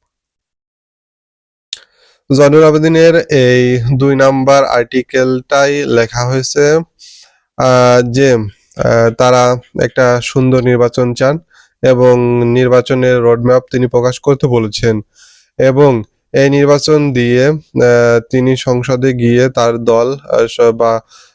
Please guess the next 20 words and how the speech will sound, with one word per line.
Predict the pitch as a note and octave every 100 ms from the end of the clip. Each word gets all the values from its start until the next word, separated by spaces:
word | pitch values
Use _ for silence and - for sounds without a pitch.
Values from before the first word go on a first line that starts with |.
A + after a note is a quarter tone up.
| _
আহ, | - B2 B2
যারাই | A#2+ B2+ C3+ C#3+
স-, | - B2+ A#2 A2 A2
সংসদে | A2 - C3 B2+ C3 B2
যাবেন, | A#2+ A2+ A#2+ D3+ _ _ -
আহ, | A#2+ A#2+
তারা | B2 A#2+ A#2+ A#2 -
দেশকে | B2+ B2+ -
সংস্কার | B2 B2 B2 - B2+
করবেন | B2 A#2+ A#2+
বলে | B2 A#2+
দাবি | A2+ G#2+
করেছেন। | A2+ A2 C3+ A#2+ _ _ - - - _ _ -
তিনি | D#3+ E3
আরও | D3 C3+ D#3 C#3
বলেন, | B2+ C3 C3 C#3+
"এই | - C3+
মুহূর্তে | C3+ C#3 C#3 - D3+
সরকার | - C3 B2+ C3+ C3 D3
বাংলাদেশে | B2+ A#2+ B2 B2 C3+ - A#2